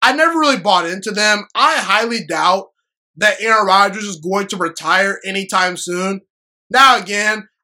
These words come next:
I kinda understand why some of those things were coming out, because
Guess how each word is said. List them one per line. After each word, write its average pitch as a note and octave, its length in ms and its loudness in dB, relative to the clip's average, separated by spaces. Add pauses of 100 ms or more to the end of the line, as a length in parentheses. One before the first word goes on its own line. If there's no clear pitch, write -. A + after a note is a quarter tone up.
(200)
I B3+ 480 2
kinda E4 440 0
understand A#3 540 0
why F#3 220 2
some A3 200 -6
of G#3 80 -6
those G3+ 160 -4
things G#3 220 -4
were F3+ 80 -8
coming F3+ 300 -4
out, G#3+ 240 2
because F#3+ 500 0